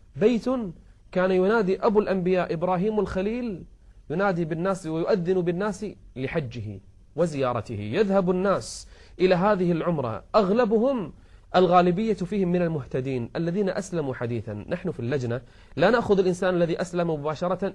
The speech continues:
إلى الكعبة، لا والله، إلا بعد أن يدرس ويتعلم الإسل-، الإسلام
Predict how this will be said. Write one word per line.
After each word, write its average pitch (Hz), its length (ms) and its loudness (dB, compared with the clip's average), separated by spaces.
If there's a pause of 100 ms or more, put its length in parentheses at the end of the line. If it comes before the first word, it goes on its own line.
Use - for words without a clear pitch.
(160)
إلى 165 300 -4
الكعبة، 117 520 -6
لا 135 120 0
والله، 107 320 -4 (720)
إلا 131 140 0
بعد 185 240 2
أن 170 120 0
يدرس 147 540 -4
ويتعلم 170 500 0
الإسل-، 156 340 -6
الإسلام 147 840 -2